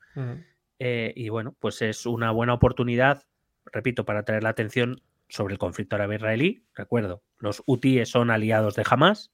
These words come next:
Speaker 2: y de Hezbollah,
Speaker 1: Mm.
Speaker 2: pero también, eh, sobre su propio conflicto. ¿Y cómo se consigue eso?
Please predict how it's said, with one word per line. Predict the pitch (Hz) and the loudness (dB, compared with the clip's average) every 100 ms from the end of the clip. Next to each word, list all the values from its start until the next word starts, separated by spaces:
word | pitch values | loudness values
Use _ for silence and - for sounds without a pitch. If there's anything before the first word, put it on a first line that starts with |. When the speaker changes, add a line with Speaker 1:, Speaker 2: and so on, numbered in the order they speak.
| - | -8
Speaker 2:
y | 110 | -4
de | 107 | -2
Hezbollah, | - 107 127 175 269 _ _ _ _ | -2 4 8 8 6 _ _ _ _
Speaker 1:
Mm. | 143 127 139 _ _ _ _ | -12 -10 -12 _ _ _ _
Speaker 2:
pero | 147 143 | 4 6
también, | 139 139 139 143 151 _ - | 6 6 6 2 0 _ -6
eh, | 127 120 113 | -2 0 0
sobre | - 120 117 | 0 0 0
su | 117 | -2
propio | 113 117 110 | -2 -2 -4
conflicto. | 101 95 92 - - _ _ - _ _ _ _ _ _ - | -4 -6 -12 -14 -20 _ _ -20 _ _ _ _ _ _ -6
¿Y | 175 - | -4 6
cómo | 202 190 | 6 8
se | 180 185 | 2 2
consigue | 175 - 160 170 | 2 2 6 6
eso? | 175 123 98 | 6 0 -6